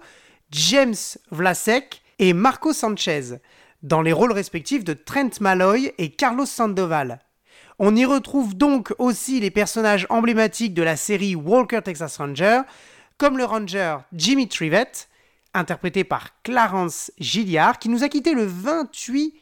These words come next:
novembre deux mille vingt-deux, l'actrice Sherry G. Wilson, dans le rôle du substitut du procureur Alex Cahill, et évidemment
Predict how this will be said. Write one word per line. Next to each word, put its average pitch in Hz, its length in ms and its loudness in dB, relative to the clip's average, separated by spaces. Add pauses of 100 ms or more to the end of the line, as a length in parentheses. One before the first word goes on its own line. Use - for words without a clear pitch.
(120)
novembre 180 600 -4
deux 147 120 -2
mille 214 200 -2
vingt-deux, 147 420 -6 (580)
l'actrice 247 760 -2
Sherry 269 500 2
G. 214 380 0
Wilson, 208 600 0 (340)
dans 170 140 2
le 190 120 6
rôle 214 320 4
du 165 120 -8
substitut 220 840 -6
du 151 120 -8
procureur 180 760 -2
Alex 220 360 -2
Cahill, 196 460 -2 (540)
et 185 280 2
évidemment 190 600 0